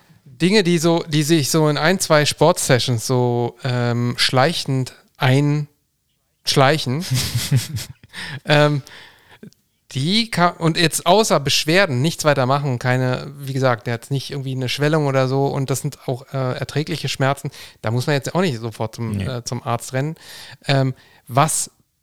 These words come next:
Speaker 1: plötzlich entsteht, plötzlich da ist, nach einer Bewegung, ähm,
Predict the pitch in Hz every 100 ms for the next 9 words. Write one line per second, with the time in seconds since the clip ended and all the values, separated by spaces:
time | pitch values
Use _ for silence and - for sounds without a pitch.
0 | _ _ _ _ _ _ _ 147 _ -
1 | - 123 143 196 - 170 135 127 - -
2 | 110 - _ _ - 175 - - 147 -
3 | 117 110 117 113 - - _ _ _ _
4 | _ 135 120 151 170 156 135 127 160 151
5 | 113 104 110 _ _ _ _ _ _ -
6 | 135 131 131 131 127